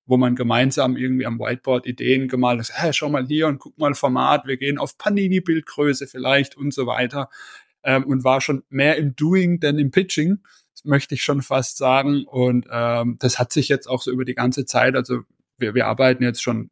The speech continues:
ach Gott, das war ja letztes Jahr, ja, also schon, schon sehr, sehr lang gemeinsam an dem Projekt. So hat sich das durchgezogen.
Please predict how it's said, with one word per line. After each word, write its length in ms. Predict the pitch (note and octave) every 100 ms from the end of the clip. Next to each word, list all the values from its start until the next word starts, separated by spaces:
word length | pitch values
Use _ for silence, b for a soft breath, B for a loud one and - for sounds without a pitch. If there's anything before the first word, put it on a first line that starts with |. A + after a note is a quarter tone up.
| _
ach 120 | -
Gott, 180 | - C3
das 100 | B2
war 80 | A#2
ja 60 | A2
letztes 400 | C#3 - C3+ -
Jahr, 260 | A#2+ B2+
ja, 200 | A#2+ C#3
also 180 | B2 A#2
schon, 240 | - A#2+
schon 160 | A2+ B2
sehr, 240 | - C3
sehr 160 | B2 B2+
lang 220 | A2+ D3+
gemeinsam 460 | D3+ C#3 C3+ D3+ C3
an 120 | C3
dem 160 | C3+ C3
Projekt. 400 | C3 C3+ C3 - B B B
So 140 | -
hat 140 | A#2 A#2+
sich 120 | B2
das 140 | A#2+
durchgezogen. 800 | - A#2+ A#2 - A#2+ C3 A2+ A2+